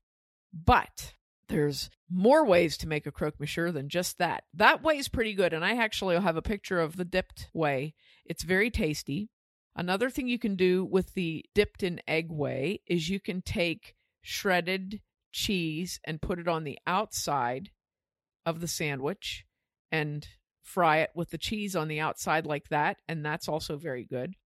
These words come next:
Another way that's very popular, which is most of the recipes that you'll find on the internet, is, um,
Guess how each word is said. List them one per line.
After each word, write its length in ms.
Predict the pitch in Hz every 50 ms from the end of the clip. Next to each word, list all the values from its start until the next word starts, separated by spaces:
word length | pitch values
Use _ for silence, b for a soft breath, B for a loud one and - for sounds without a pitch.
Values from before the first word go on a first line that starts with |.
| _ _ _ _ _ _ _ _ _ _ _ _ -
Another 420 | 165 170 180 190 202 202 247 247
way 220 | 226 202 185 185 185
that's 220 | 165 165 - -
very 280 | 180 175 190 208 233 247
popular, 540 | 240 - - 180 180 - 202 175 160 160 160
which 240 | 156 156 156 - -
is 200 | 156 156 - 170
most 460 | 165 170 180 208 254 262 - - -
of 120 | 254 247
the 100 | 240 254
recipes 560 | 226 226 233 226 - 190 - 220 208 202 180
that 100 | - 180
you'll 200 | - 151 180 165
find 320 | - - 175 165 165 175 185
on 100 | 202 220
the 140 | 254 277 277
internet, 560 | 233 190 165 156 147 147 196 - - - - _ b b b b b b b b b b b b b -
is, 440 | 180 180 175 170 160 156 - - - _ -
um, 340 | 143 156 156 147 143 143 -